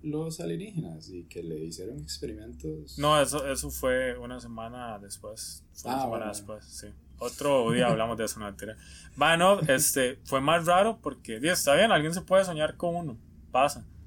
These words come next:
Speaker 2: Pero, ma, una vez yo estaba con, con mi papá, mi papá es súper serio, mi papá no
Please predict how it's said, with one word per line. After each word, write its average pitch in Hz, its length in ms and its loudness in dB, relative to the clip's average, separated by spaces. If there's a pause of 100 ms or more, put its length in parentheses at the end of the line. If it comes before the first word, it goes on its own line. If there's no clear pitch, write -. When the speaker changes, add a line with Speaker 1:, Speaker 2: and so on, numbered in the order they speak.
(580)
Speaker 2:
Pero, 160 300 6
ma, 175 200 6
una 135 200 4
vez 151 100 4
yo 156 80 -4
estaba 156 420 4
con, 110 400 -10 (340)
con 113 120 -12
mi 110 100 -8
papá, 135 380 2
mi 147 80 -2
papá 104 260 -4
es 104 80 -4
súper 127 260 -2
serio, 139 460 2
mi 101 80 -14
papá 110 320 -14
no 117 120 -10